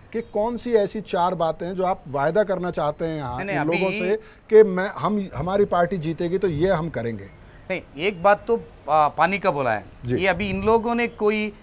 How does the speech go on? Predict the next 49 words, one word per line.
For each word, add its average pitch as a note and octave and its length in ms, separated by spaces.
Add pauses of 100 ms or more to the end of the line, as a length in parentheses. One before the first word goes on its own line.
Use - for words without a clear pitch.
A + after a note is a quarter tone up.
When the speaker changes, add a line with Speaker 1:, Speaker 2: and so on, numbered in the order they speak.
(160)
Speaker 2:
टेंडर F3+ 280
किया D3+ 260
है, F#3 220 (520)
वो A#3 540
Speaker 1:
रघुपति F3+ 520
जी, F#3+ 200 (140)
आप C#3 140
Speaker 2:
नहीं, E4 80
नहीं, F#4 120
Speaker 1:
क्या E3+ 120
Speaker 2:
इसके F3 140
Speaker 1:
करेंगे? F3 200
Speaker 2:
बारे E4+ 160
में E4 80
Speaker 1:
अगर B3 100
Speaker 2:
बोलना E4+ 120
Speaker 1:
आप D#4 60
Speaker 2:
है E4 120
ना, D#4 60
Speaker 1:
बता B3 160
सकें। G#3 280
Speaker 2:
वो D4 100 (580)
Speaker 1:
जी। C3+ 160 (320)
Speaker 2:
वो D4 280 (180)
मैं E4 200
बोल E4 120
रहा B3 140
हूँ A3+ 80
ना। E3+ 180
Speaker 1:
जी, E3 160
जी, B2 120
जी। F#2+ 180
Speaker 2:
अभी A#3+ 220
इन B3+ 220
वाराही B3+ 500
से C4+ 160
पानी A#3 320
लाने A3 280
का C4+ 180
एक G#3+ 260
टेंडर G#3 260
लिया E3 220
है, C#4 140 (220)
Speaker 1:
जी। A2 140 (140)
Speaker 2:
वो C4+ 300 (1080)
हो D#4 100
नहीं D4+ 160
सकता F#3 260
है, B2 140